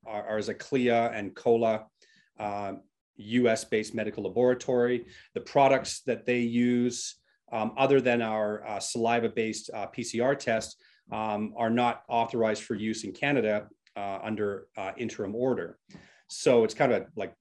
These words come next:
straightforward answer. Um, we have a division in Canada called Kai,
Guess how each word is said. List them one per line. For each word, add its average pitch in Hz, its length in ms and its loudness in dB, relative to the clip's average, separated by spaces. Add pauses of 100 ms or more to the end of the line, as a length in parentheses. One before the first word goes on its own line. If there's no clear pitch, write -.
(320)
straightforward 110 840 -4
answer. 107 560 -6
Um, 101 400 -6
we 123 260 0
have 123 480 0 (840)
a 123 60 0
division 139 420 2
in 117 100 0
Canada 113 340 -2
called 101 340 -4
Kai, 110 520 -2